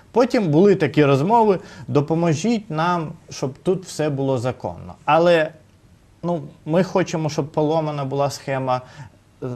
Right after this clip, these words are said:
«захопив, узаконив». Так не повинно бути. В ситуації з Ліоном і з парком конкретно, парк — це, е, пам'ятка, е, загальнодержавного значення. Там не може бути законного дозволу їм працювати, зробити літню,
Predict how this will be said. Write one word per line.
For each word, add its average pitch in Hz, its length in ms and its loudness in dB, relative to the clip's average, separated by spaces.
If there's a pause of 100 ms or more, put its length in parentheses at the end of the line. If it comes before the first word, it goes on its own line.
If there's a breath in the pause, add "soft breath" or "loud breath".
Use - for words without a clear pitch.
(100)
«захопив, 151 720 2
узаконив». 123 560 -2 (160)
Так 180 200 -2
не 185 120 0
повинно 123 460 2
бути. - 360 -12
В - 120 -20
ситуації 180 640 0
з 131 100 -6
Ліоном 165 460 -2
і 143 60 -8
з - 60 -14
парком 233 440 -6
конкретно, 117 640 -4 (520 loud breath)
парк — 233 260 0 (120)
це, 151 380 0 (260)
е, 110 200 -6 (120)
пам'ятка, 156 800 -2 (320)
е, 123 220 -4
загальнодержавного 143 1080 -2
значення. 165 640 -8
Там 175 240 -2
не 196 80 2
може 143 380 2
бути 180 480 -2 (300 loud breath)
законного 151 800 0
дозволу 135 540 0
їм 143 240 -4
працювати, 139 640 -4
зробити 131 460 -2
літню, 139 400 -6